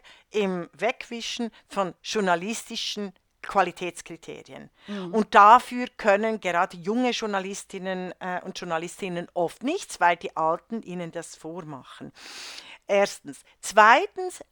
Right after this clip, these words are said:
Speaker 1: ist es aber genau wie du sagst, äh, öffentliche Medien, die von öffentlichen Geldern, das heißt von Geldern von dir und mir,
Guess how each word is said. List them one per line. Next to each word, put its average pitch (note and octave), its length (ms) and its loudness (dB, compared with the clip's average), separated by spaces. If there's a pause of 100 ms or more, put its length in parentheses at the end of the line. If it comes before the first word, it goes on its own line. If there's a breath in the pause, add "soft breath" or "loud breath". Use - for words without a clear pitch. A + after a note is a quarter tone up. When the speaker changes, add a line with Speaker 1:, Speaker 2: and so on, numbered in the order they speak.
Speaker 1:
ist - 240 -10
es - 160 -8
aber - 300 -2
genau A#3 400 0
wie C#4+ 100 -12
du C4+ 100 -20
sagst, A#3+ 680 -4
äh, F#3 320 -4
öffentliche C#4 720 -8
Medien, A#3+ 720 -8
die A#3+ 220 -10
von G3 420 -6
öffentlichen A#3+ 720 -8
Geldern, F#3+ 600 -8 (720)
das - 140 -10
heißt G3+ 260 2
von G3 140 -8
Geldern A3+ 460 -2
von G#3 280 -6
dir A3+ 300 -12
und - 240 -14
mir, A3 340 -2